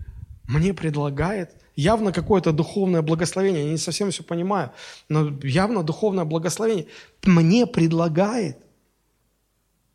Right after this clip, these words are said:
Я недостоин. То есть он, он, он не говорит, что это какое-то достижение, должно быть, ну, и это только для хороших людей. Она никогда не видела, чтобы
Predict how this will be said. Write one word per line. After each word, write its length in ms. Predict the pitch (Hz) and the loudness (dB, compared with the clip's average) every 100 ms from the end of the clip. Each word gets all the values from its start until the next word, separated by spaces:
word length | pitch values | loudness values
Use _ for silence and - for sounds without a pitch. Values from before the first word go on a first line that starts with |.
| _ | _
Я 220 | 147 233 | 2 2
недостоин. 800 | 247 240 262 - - 302 254 131 - _ _ _ _ _ _ _ _ _ _ - | 2 0 -2 -4 -4 -6 -6 -8 -16 _ _ _ _ _ _ _ _ _ _ -2
То 80 | |
есть 120 | 190 233 | 0 0
он, 240 | 240 233 - _ | -2 -6 -16 _
он, 140 | 196 247 | -2 0
он 160 | 208 214 | 0 0
не 80 | |
говорит, 400 | 185 208 240 294 | 0 0 2 0
что 460 | - - 175 143 - _ - | -2 0 -2 -2 -8 _ -8
это 160 | 156 | -6
какое-то 340 | 180 175 180 160 | -4 -2 -2 0
достижение, 920 | 156 - 180 143 208 269 208 131 110 - _ _ _ _ - | 0 0 -2 0 0 2 0 0 -4 -16 _ _ _ _ -12
должно 640 | 131 170 170 151 208 247 | 2 2 2 2 2 2
быть, 300 | 170 - - _ _ _ _ | 0 -4 -10 _ _ _ _
ну, 520 | 156 160 143 123 123 - _ _ _ _ | 0 2 2 -2 -6 -14 _ _ _ _
и 280 | 147 143 147 | -2 2 2
это 200 | 143 160 | 2 0
только 200 | 185 185 | 0 0
для 120 | 185 | -2
хороших 500 | - 247 269 175 - | -2 -2 -2 -4 -6
людей. 400 | 127 110 95 _ _ _ _ _ _ _ _ _ _ _ _ _ | -8 -6 -12 _ _ _ _ _ _ _ _ _ _ _ _ _
Она 180 | 135 151 | 0 2
никогда 320 | 160 175 165 | 2 0 0
не 140 | 170 175 | 0 0
видела, 340 | 170 131 123 | 0 0 -2
чтобы 380 | - 131 123 | -4 -6 -6